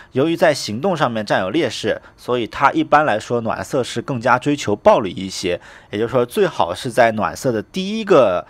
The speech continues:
边锋行动轮次，也就是说暖色二连里面打出一些优势。所以为了这样子呢，暖色呢就特别依赖，特别喜欢的武将有这么几个：黄盖啊，有高高，高爆发，关羽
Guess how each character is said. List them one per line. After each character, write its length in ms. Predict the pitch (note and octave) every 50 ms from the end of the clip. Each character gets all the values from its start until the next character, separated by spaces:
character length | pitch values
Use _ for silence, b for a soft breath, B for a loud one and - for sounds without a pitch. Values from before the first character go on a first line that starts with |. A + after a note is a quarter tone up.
| b b _
边 200 | _ C#3 C3+ C3+
锋 160 | C3 - C#3 C3+
行 160 | B2 - G2+
动 120 | A2 A2+
轮 100 | F#2+ F#2
次， 200 | F#2+ - - A#2+
也 60 | G2
就 40 | F2
是 40 | E2+
说 120 | A2+ A2
暖 180 | - G#2 E2+ D#2
色 140 | - - D3
二 160 | - A#2 C3+
连 180 | G#2+ F#2 A2+ D3+
里 80 | C3
面 220 | F#2 F2+ F2+ E2+ B B B B
打 180 | - G#2 F2 E2+
出 200 | - - A#2 A2+
一 60 | A2
些 120 | G2 A2+
优 180 | G#2+ A2+ B2+ C#3
势。 300 | C3+ - - G#2 F2 B B B B B B
所 160 | - C#3 D#3
以 100 | E3+ B2
为 180 | A#2+ D3 E3 D3+
了 120 | C3+ C3+
这 140 | C3+ - G#3
样 180 | F#3+ D3 A2+
子 80 | G2 G2
呢， 180 | F#2 F#2 F#2 B B B B B
暖 220 | - A#2 G#2+ F2+ F#2
色 160 | - - D3+
呢 140 | C3+ B2+ A#2
就 100 | A2+ B2+
特 220 | A2+ - - F3+ D3
别 220 | A2+ A2 A2 A#2
依 140 | A#2+ B2+ C3
赖， 100 | B2+ - - _ _
特 160 | - - G#3 D#3+
别 160 | B2 A#2 B2
喜 240 | - - - G#2 F#2
欢 220 | F2 A2+ A#2+ C#3
的 100 | C#3 C3+
武 160 | A#2+ G2 F2+
将 340 | F2 A#2+ A2+ G2+ F#2+ F#2+ E2+ - _ _ _
有 320 | F#2+ A2 G2+ F#2+ F2+ F2+
这 120 | F2 - D#3
么 120 | C#3 A#2+
几 160 | G#2 - F#2
个： 260 | F2 - G2+ F#2 F2 B B B B B B
黄 200 | - F#2+ G2 G#2+
盖 240 | - - - - - _ _ _ _ _ _ _
啊， 140 | - F#2 F#2
有 200 | F#2+ F#2+ G2 F#2+
高 160 | - B2 B2
高， 200 | A#2+ C3 G#2+ G#2 - _ -
高 120 | A#2+ B2+
爆 140 | C3 C#3 A2
发， 300 | - C#3+ D3 D#3 - - - _ _ _ _
关 240 | - D3+ D#3 E3+
羽 260 | C#3+ F2 D#2 F#2 -